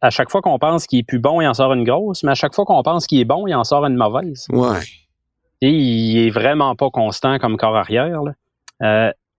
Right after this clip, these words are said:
Speaker 1: c'est, c'est fascinant, honnêtement, qui va avoir le dessus entre Cam Newton, qui connaît les moindres tendances de Ron Rivera, puis l'inverse est aussi vrai, là. Ron Rivera, il n'y a pas un coach dans la ligue qui connaît mieux Cam Newton.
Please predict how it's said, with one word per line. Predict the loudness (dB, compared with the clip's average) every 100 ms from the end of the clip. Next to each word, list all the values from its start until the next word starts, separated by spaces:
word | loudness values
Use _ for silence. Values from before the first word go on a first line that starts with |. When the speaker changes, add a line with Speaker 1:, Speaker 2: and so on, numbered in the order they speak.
| _ -16
Speaker 1:
c'est, | -2 0
c'est | 0 0 -2
fascinant, | 0 -2 0 2 2
honnêtement, | 2 0 2 0 0
qui | -2 0 2
va | 2
avoir | 2 2
le | 2
dessus | 2 0 -2 0 0
entre | 0 -4 -8 _
Cam | 0 2
Newton, | 2 2 2 2 2 0
qui | -2 -4
connaît | 0 0 2 2
les | 2 2
moindres | 2 2 2 0
tendances | 0 0 0 0 0 0 -2 0
de | 2 2
Ron | 2 2 2
Rivera, | 2 2 2 2 0 -4
puis | -2 0 0
l'inverse | 0 0 2 0 0
est | 0
aussi | 0 0 0
vrai, | 0 0 -2
là. | -6 -8 _ _
Ron | 2 4
Rivera, | 2 4 4 4
il | 2
n'y |
a | 2
pas | 0
un | 0 0
coach | 0 0 0
dans | 0 0
la |
ligue | 0 0 -2
qui | -6
connaît | -2 0 2
mieux | 0 0
Cam | 0 2
Newton. | 0 0 0 -2 -4